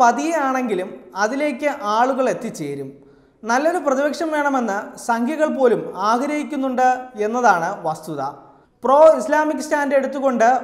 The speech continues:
വരുന്ന ഇസ്ലാമോ ലെഫ്റ്റിനെ ഒരു ഹിന്ദുവും വിശ്വസിക്കില്ല,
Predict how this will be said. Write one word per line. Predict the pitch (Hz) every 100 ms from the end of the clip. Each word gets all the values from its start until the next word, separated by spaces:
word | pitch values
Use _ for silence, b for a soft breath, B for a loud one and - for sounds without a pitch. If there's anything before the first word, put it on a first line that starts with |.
| 185
വരുന്ന | 202 226 233 208 277 B B B 233
ഇസ്ലാമോ | 233 294 302 302 302 269
ലെഫ്റ്റിനെ | 233 226 269 214 190 262 - - 240
ഒരു | 311 330 -
ഹിന്ദുവും | 262 262 269 165 - - - 190
വിശ്വസിക്കില്ല, | 196 247 - 165 139